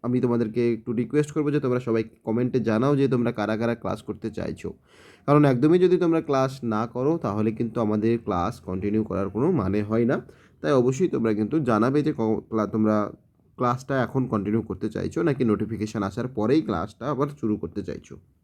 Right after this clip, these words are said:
চলো, আজকে ক্লাসটা শুরু করি। আজকের ক্লাস হচ্ছে ক্লাস নাম্বার টুয়েলভ, বারো নম্বর ক্লাস নিয়ে আমরা আলোচনা করব, যেখানে আমাদের ইউনিট টু লাইব্রেরি অ্যাডমিনিস্ট্রেশন অ্যান্ড ম্যানেজমেন্ট চলছে। মোটামুটি ছটা ইউনিট mainly আমরা আলোচনা করব।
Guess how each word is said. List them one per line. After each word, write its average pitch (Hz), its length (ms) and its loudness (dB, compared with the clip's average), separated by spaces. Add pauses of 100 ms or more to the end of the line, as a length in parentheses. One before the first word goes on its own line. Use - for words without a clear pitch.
(920)
চলো, 170 200 8
আজকে 185 680 6
ক্লাসটা 135 320 -2
শুরু 143 260 0
করি। 131 280 6
আজকের 127 280 0
ক্লাস 131 320 2
হচ্ছে 147 440 2
ক্লাস 113 300 0
নাম্বার 123 340 0
টুয়েলভ, 147 520 4 (920)
বারো 131 200 4
নম্বর 151 300 6
ক্লাস 127 260 0
নিয়ে 127 100 0
আমরা 120 180 2
আলোচনা 117 340 0
করব, 117 320 0
যেখানে 113 380 0
আমাদের 110 520 2
ইউনিট 139 400 2
টু 156 180 6
লাইব্রেরি 117 340 4
অ্যাডমিনিস্ট্রেশন 113 540 -2
অ্যান্ড 113 160 2
ম্যানেজমেন্ট 110 460 2
চলছে। 113 400 -4
মোটামুটি 120 540 0
ছটা 131 260 -4
ইউনিট 139 400 2
mainly 127 380 2
আমরা 120 160 2
আলোচনা 113 340 2
করব। 113 420 -2